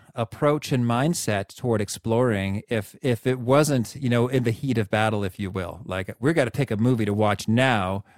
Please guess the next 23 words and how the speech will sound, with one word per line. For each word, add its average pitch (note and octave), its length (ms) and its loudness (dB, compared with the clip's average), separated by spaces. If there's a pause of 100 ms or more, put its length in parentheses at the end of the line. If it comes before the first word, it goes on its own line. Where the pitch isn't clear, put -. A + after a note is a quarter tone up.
versus, C#3 360 -6 (360)
"Why G#4+ 260 2
don't A#4+ 160 2
I G#4 160 2
just F3+ 440 -2
get F#3 460 0
a, D3 560 4
a D#3 120 4
list F#3+ 380 2
of - 80 2
candidates D3+ 680 2
ready A2 480 2
for - 180 -4
the A#2 120 -2
future F3+ 460 -4
moment D#3 440 2
in G#2+ 80 -4
which A#2+ 260 -4
we're C#3+ 100 -4
gonna C#3+ 240 0
watch D3 280 2
a D3+ 60 2
movie?" C#3+ 500 2